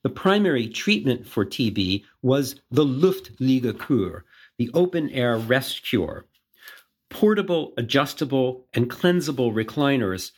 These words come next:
proliferated in the West to satisfy medical need, as well as the demand by a burgeoning bourgeoisie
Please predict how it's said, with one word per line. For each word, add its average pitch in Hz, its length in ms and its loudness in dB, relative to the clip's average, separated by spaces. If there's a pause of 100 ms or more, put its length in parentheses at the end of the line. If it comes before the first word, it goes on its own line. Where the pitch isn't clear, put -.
(200)
proliferated 139 800 0
in 98 140 -2
the 98 80 0
West 90 420 -4 (200)
to 147 80 2
satisfy 165 680 0
medical 123 420 0
need, 131 440 0
as 143 200 -2
well 180 260 2
as 165 200 -2
the 131 100 0
demand 123 580 0
by 117 140 2
a 120 100 2
burgeoning 127 640 0
bourgeoisie 107 920 0